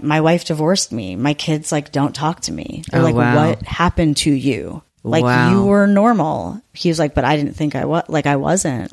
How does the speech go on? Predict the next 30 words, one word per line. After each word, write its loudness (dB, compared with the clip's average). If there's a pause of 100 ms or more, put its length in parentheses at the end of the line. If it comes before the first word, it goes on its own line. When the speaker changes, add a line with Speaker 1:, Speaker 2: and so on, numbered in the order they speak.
Speaker 2:
He -2
wasn't 4
happy 0
before -2
he -6
realized. -4
Speaker 1:
Or 6
he -2
thought 2
he, -8 (240)
he -4
was 2
very 2
ang-, 0
yeah, 2
he 0
wasn't 0
happy, -6
but -4
he 0
just -2
thought 0
that 0 (220)
he -4
never 4
had 4
any, 2 (720)
it -2
wasn't 0
like, -2